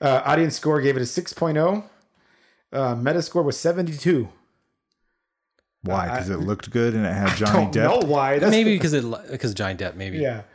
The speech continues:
Speaker 1: We can't give Johnny Depp
Speaker 3: He's a
Speaker 1: a bad
Speaker 3: beloved
Speaker 1: score.
Speaker 3: actor. Yeah.
Speaker 1: Uh, yeah.
Speaker 3: All right.
Speaker 1: We had to bring this one up because you talked about it last week with
Speaker 3: That's true.
Speaker 1: Shazam. <laughs> Spy Kids.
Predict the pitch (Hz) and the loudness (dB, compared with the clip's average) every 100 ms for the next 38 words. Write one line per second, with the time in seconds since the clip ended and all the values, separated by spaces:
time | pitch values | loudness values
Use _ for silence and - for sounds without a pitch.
0 | _ - 156 175 175 160 131 156 143 156 | _ -8 -6 -2 -2 -2 -4 -4 0 2
1 | 180 143 123 107 98 95 113 98 - - | 4 4 2 2 0 0 -2 -6 -14 -12
2 | 95 - _ _ _ _ _ _ 127 123 | -12 -12 _ _ _ _ _ _ -4 -2
3 | 117 110 98 104 90 - _ _ - 143 | -2 -4 -8 -14 -16 -18 _ _ -6 -2
4 | 156 110 - - _ _ _ 156 170 185 | 0 -2 -6 -20 _ _ _ 2 4 4
5 | 170 160 151 147 147 147 143 123 123 123 | 2 2 0 0 0 0 -2 -4 -4 -2
6 | 123 120 120 - 123 127 135 123 120 107 | -2 0 -2 -2 -6 -6 -4 -2 -2 -4
7 | 101 156 151 139 - - 175 202 - - | -8 0 2 2 -2 -4 0 0 -2 -14
8 | - - 165 160 151 151 135 120 110 - | -14 -4 0 2 2 4 2 0 -8 -16